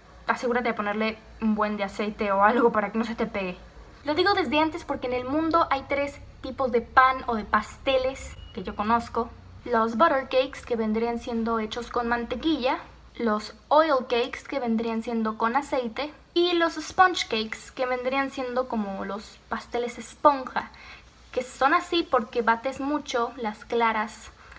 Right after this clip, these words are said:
a punto de nieve, o sea, se parecen a la nieve cuando ya llegas a un punto,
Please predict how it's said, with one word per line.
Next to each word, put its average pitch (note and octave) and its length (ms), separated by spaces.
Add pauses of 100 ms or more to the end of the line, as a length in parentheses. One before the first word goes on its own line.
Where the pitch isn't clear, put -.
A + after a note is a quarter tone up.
a - 40
punto C4+ 380
de C#4+ 100
nieve, C#4+ 420 (260)
o - 40
sea, - 220
se G3 80
parecen G#3+ 480
a G3 80
la G3 80
nieve G#3+ 460
cuando F#3+ 220
ya - 160
llegas G3+ 300
a G3 60
un G#3 100
punto, G#3+ 400